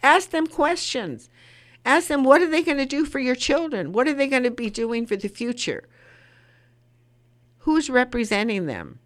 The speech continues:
You know, who are they gonna represent? Are they representing we the people or personal interests that are getting them elected?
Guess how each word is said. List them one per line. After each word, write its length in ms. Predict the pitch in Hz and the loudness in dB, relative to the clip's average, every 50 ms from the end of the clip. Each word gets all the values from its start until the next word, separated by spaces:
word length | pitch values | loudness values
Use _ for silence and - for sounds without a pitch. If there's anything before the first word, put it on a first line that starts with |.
| _ _ _ _ _ _ _ _ _ _ _ _ _ _ _ _ _ _ _ - | _ _ _ _ _ _ _ _ _ _ _ _ _ _ _ _ _ _ _ -10
You 140 | 156 156 | -8 -6
know, 160 | 156 160 165 170 | -6 -6 -6 -6
who 240 | - 269 277 247 | -4 0 2 2
are 260 | 190 - 208 226 254 262 | 4 6 8 8 8 8
they 160 | 240 214 180 | 6 2 0
gonna 300 | 156 147 135 131 131 123 | 0 -2 -4 -4 -4 -2
represent? 800 | 127 120 - - 101 95 - - 120 92 71 - - _ _ _ _ _ _ _ _ _ _ _ _ _ - | -2 -4 -4 -4 -8 -10 -8 -8 -8 -8 -10 -14 -20 _ _ _ _ _ _ _ _ _ _ _ _ _ -2
Are 80 | 180 175 | -2 0
they 100 | 196 190 | 0 0
representing 720 | 196 208 214 214 - 214 185 - 202 202 202 196 185 180 | 2 2 2 2 2 -2 0 0 0 0 0 -2 -2 -2
we 160 | 190 208 214 | -2 -2 -2
the 140 | 220 214 208 | 0 0 -2
people 500 | 208 - 220 233 240 233 247 240 233 214 | -2 -4 -6 -6 -4 -4 -2 -2 -2 0
or 140 | - 185 185 | 0 -2 -2
personal 640 | 185 - - 220 214 214 - - 220 214 196 175 175 | -2 -2 -2 -2 -2 -2 -2 -2 -2 0 0 -2 -2
interests 600 | 175 208 220 214 - - 104 - - - - - _ _ _ - - - _ _ | -2 -4 -6 -6 -6 -6 -6 -8 -8 -14 -18 -20 _ _ _ -20 -20 -20 _ _
that 120 | - 165 165 | -2 0 0
are 80 | 170 | 0
getting 340 | 160 165 190 180 185 190 180 | 2 0 0 0 0 -2 -2
them 180 | 180 170 165 160 | -2 -2 -2 -2
elected? 600 | 147 165 180 190 196 - - - 101 71 - | -2 0 0 -2 -2 -4 -6 -8 -8 -8 -10